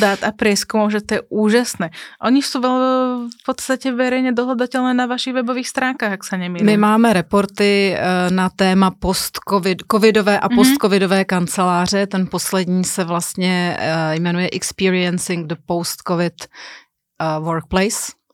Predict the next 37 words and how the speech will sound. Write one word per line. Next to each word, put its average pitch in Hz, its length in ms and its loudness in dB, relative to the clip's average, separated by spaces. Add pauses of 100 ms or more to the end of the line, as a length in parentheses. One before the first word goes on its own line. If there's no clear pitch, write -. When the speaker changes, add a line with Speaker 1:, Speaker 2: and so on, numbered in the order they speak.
(200)
Speaker 2:
tak 165 180 -10
je 165 80 -10
to - 100 -8
správně. 196 520 0 (400)
A - 20 6
Speaker 1:
<laughs> 254 80 4
Speaker 2:
vlastně, 220 680 2
a 196 340 2
vlastně 196 400 0
tam 196 260 2
zase 208 300 0
v 208 60 -12 (200)
těchto 214 300 2
těch 233 180 -4
dat 175 300 -4
se 190 300 -2 (260)
sledovalo, 185 880 0 (360)
jak 196 320 0
moc 185 460 0
právě, 180 840 0
a, 170 460 -2
lidé 185 260 0
tráví 175 680 0
čas 185 240 -2
v - 60 -16
kancelářích 160 880 -4
a 165 60 -2
vyšlo 170 340 -4
z 208 40 -4
toho, 226 180 4
Speaker 1:
Mhm. 226 140 2
Speaker 2:
což 185 200 -6
bylo 185 240 -2
zajímavé. 175 680 -2
A 185 80 0
souvisí 208 560 -2
to 202 180 0